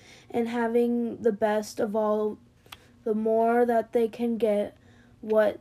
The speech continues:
they don't care how many toes, shoulders, or heads that they step on to get there. My hero is no one. Heroes used to exist in America. They've only recently disappeared.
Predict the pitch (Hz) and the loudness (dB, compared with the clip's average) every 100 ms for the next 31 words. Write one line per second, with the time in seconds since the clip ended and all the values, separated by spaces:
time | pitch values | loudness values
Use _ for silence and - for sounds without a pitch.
0 | - 226 214 196 220 220 208 - - 220 | -2 0 2 0 0 0 -4 -10 -6 -2
1 | 208 202 202 226 226 220 226 226 - 240 | 0 -2 -4 -4 -2 -2 -2 -4 -4 0
2 | 214 208 202 202 - 226 214 208 202 208 | 2 2 -2 -4 -2 -2 0 0 0 -4
3 | 202 202 202 208 190 196 208 202 196 202 | -6 -4 -2 -2 -4 -4 -2 -2 -4 -2
4 | 208 208 202 - 208 208 - 208 202 196 | 2 2 0 -2 -4 -4 -6 -4 -4 -4
5 | 202 220 202 208 - - 202 - - - | -6 -6 -4 -6 -6 -12 -12 -14 -20 -20
6 | - - - - - _ - - _ _ | -20 -20 -20 -20 -20 _ -20 -20 _ _
7 | - - 240 240 247 277 277 269 254 226 | -12 0 4 6 6 6 8 8 8 6
8 | 208 202 185 202 208 - - - - 262 | 0 -2 -6 -10 -14 -20 -20 -20 -6 2
9 | 285 330 285 277 - 269 247 - 240 208 | 4 6 4 2 2 6 6 6 0 0
10 | 220 208 233 220 214 202 202 214 202 202 | -2 -2 -4 -2 -2 -2 -2 -2 -2 -4
11 | 208 - 220 233 220 240 247 262 247 240 | -6 -6 2 4 4 2 2 0 0 0
12 | 247 247 240 233 202 - 226 - 240 - | -2 -2 0 -2 -4 -2 -2 0 -2 -2
13 | 214 202 196 | 0 0 0